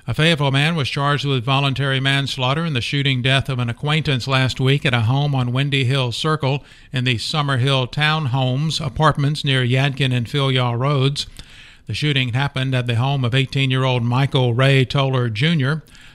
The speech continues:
Toller also is charged with misdemeanor possession of a handgun by a minor. Police responded about twelve fifty-five A M to a shooting at Toller's home, according to the police department.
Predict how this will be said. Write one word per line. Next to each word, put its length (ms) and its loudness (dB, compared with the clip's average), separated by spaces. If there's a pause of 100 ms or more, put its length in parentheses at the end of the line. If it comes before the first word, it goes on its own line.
Toller 300 4
also 340 4
is 120 4
charged 360 2
with 100 0
misdemeanor 540 0
possession 460 0
of 100 0
a 80 2
handgun 500 2
by 200 4
a 80 2
minor. 480 2 (680)
Police 320 2
responded 460 2
about 260 0
twelve 400 2
fifty-five 640 2
A 240 2
M 220 2
to 180 -2
a 120 2
shooting 400 0
at 140 0
Toller's 460 2
home, 380 4
according 380 0
to 100 -2
the 80 -2
police 320 -2
department. 460 -2